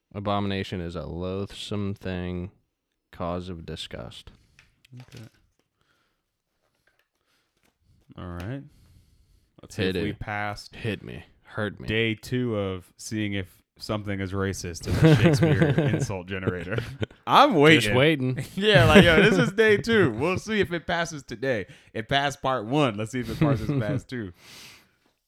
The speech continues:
Speaker 2: Can't wait till the one where I'm like, "Is that racist?"
Speaker 1: <laughs>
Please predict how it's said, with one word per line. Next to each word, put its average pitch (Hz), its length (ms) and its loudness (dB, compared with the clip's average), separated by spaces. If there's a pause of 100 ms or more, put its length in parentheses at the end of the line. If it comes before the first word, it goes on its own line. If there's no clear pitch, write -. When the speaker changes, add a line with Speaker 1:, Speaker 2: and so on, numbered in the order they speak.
(1000)
Speaker 2:
Can't 127 160 -14
wait 120 140 -8
till 110 80 -10
the 98 60 -10
one 95 200 -10
where 92 140 -10
I'm 90 120 -12
like, 87 380 -12 (680)
"Is 202 100 -16
that 381 240 -10
racist?" 247 640 -10 (480)
Speaker 1:
<laughs> 131 680 0